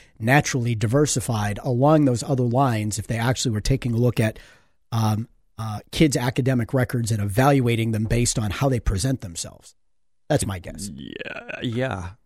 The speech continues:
Speaker 1: All right.
Speaker 2: 'Cause, and not every kid needs to go to college, let's face it.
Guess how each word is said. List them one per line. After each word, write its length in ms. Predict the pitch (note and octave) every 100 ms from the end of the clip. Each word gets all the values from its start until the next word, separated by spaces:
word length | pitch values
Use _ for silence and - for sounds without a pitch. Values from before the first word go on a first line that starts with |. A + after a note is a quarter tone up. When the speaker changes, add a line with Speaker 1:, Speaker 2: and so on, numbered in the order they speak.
| -
Speaker 1:
All 80 | A2+
right. 100 | G#2+
Speaker 2:
'Cause, 140 | -
and 260 | C3+ C#3+ C3+
not 220 | C#3 C#3+
every 180 | C#3 C#3+
kid 220 | C#3 B2
needs 200 | B2+ -
to 60 | B2
go 80 |
to 60 | A#2
college, 400 | B2 A#2+ G2+ -
let's 120 | F#2+
face 260 | - G2
it. 80 | -